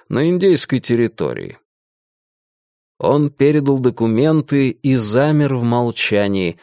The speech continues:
словно в зимнем буране. Горло саднило. Навалилась смертельная усталость. Рана на лбу внезапно напомнила о себе, и по всей голове разлилась резкая боль.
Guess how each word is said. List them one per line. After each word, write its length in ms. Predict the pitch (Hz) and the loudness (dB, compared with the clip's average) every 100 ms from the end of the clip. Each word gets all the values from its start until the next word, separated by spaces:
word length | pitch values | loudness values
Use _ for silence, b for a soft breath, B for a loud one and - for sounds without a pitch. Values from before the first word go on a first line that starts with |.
| b - | b -6
словно 640 | - 104 117 147 147 139 | -4 0 2 2 2 0
в 60 | |
зимнем 480 | 101 95 98 98 95 | -2 -4 -4 -4 -4
буране. 640 | 90 92 78 73 64 52 - _ _ _ _ _ _ | -6 -6 -6 -10 -14 -18 -20 _ _ _ _ _ _
Горло 460 | 92 92 131 131 131 | -4 2 2 2 0
саднило. 720 | - - 92 - 127 50 - - _ _ _ _ | 0 -2 -6 -8 -16 -16 -20 -20 _ _ _ _
Навалилась 540 | 87 101 117 139 139 123 | 0 2 4 2 2 2
смертельная 1040 | - 127 131 113 - 139 160 160 147 139 | 0 2 0 0 -2 0 0 0 0 0
усталость. 920 | 135 120 - - 87 67 - - - _ _ _ _ _ - | 0 -2 -4 -2 -4 -4 -10 -10 -10 _ _ _ _ _ -6
Рана 360 | 95 117 123 | -2 0 2
на 160 | 120 117 | 2 0
лбу 260 | 110 131 127 | 0 0 0
внезапно 600 | 120 113 104 135 131 123 | 0 0 0 0 0 -2
напомнила 640 | 117 - 143 110 85 65 | -2 -2 -2 -2 -4 -6
о 40 | |
себе, 480 | - - 64 131 131 b b b | -6 -8 -2 -2 -2 b b b
и 100 | 95 | -4
по 180 | 92 87 | -4 -2
всей 400 | - - 147 151 | -2 0 0 2
голове 480 | 143 143 120 110 | 2 2 2 0
разлилась 600 | 120 104 104 95 98 - | 0 -2 -2 0 0 -2
резкая 540 | 87 78 85 - 98 90 | -4 -4 -4 -4 -4 -4
боль. 360 | 90 101 67 | -4 -4 -6